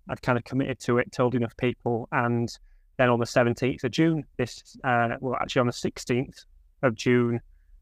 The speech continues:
um, a few weeks ago, on the Friday evening at half past ten, I found myself in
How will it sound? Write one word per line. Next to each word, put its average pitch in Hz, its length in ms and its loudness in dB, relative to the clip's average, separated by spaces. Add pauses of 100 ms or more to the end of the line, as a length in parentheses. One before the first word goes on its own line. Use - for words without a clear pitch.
um, 120 200 0
a 139 60 -4
few 117 380 -2
weeks 156 320 -4
ago, 127 340 2 (400)
on 123 60 0
the 117 80 2
Friday 127 460 4
evening 120 540 0
at 120 200 0 (100)
half 127 260 0
past - 240 -14
ten, 120 240 0 (300)
I 135 60 -4
found 120 220 2
myself 113 440 -2 (100)
in 120 260 0